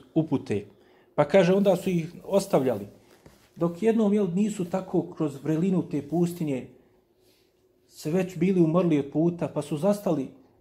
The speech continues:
na nekoj stijeni da se malo odmore, a kaže, Ebu Bekr je sa sobom, kao što nam je također ovo došlo u opisu kod imama Buhari u njegovom sahi-,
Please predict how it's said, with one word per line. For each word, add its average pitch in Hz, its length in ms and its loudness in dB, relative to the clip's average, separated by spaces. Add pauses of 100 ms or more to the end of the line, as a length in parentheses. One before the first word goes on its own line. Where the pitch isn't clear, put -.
na 143 280 -4 (200)
nekoj 175 320 0
stijeni 160 540 0 (240)
da 131 60 -14
se - 140 -8
malo 156 240 2
odmore, 151 400 0 (280)
a - 100 -8
kaže, 156 320 -2
Ebu 160 160 0
Bekr 170 300 -2
je 139 80 2
sa - 180 0
sobom, 135 380 -4 (300)
kao 139 220 -2
što 143 140 -10
nam 143 140 -4
je 139 80 -2
također 156 440 -2
ovo 147 160 -2
došlo 160 300 -4
u 139 140 -2
opisu 156 340 -10
kod 135 240 -8
imama 147 260 0
Buhari 139 320 -2
u 135 40 -4
njegovom 143 220 -4
sahi-, 135 260 -8